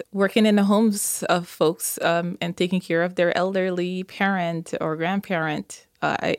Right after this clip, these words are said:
I fell in love with healthcare. I, I loved just how special that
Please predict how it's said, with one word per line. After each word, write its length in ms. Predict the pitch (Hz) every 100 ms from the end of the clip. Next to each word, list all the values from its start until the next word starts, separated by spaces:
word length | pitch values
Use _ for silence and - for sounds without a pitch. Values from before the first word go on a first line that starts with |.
| -
I 80 | 180
fell 240 | - 170
in 100 | 165
love 160 | 156 170
with 100 | 170
healthcare. 480 | 170 170 - 160 156 147 -
I, 40 |
I 40 |
loved 480 | 165 165 160 175 - - _ _ _ _ _ _ _ _
just 340 | - 170 170 -
how 260 | - 170
special 560 | 170 - 220 220 220 175
that 240 | 160 -